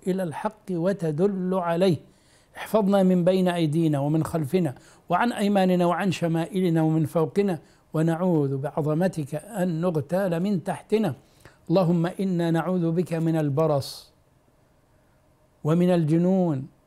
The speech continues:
والجذام ومن سيء الأسقام. اللهم ارفع عنا الضر، اكشف عنا الضر، اصرف عنا البلاء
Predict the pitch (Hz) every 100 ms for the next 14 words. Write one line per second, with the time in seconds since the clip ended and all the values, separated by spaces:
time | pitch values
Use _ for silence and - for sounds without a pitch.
0 | _ _ _ _ - 156 185 180 165 151
1 | 185 196 170 135 139 _ _ _ - 156
2 | 156 147 - 190 165 160 151 156 151 -
3 | 175 185 190 185 151 147 _ _ _ _
4 | _ _ _ _ _ _ 185 175 170 175
5 | 185 180 170 170 143 160 190 180 165 143
6 | - _ _ _ _ _ _ _ _ _
7 | _ _ _ - 214 247 139 180 156 175
8 | 196 175 160 139 127 170 151 110 - _
9 | _ _ _ _ _ _ - 185 - -
10 | 160 - 139 175 160 151 147 123 123 170
11 | 151 - _ _ _ _ _ _ - 196
12 | - 160 165 143 151 180 170 160 147 139
13 | 147 165 151 139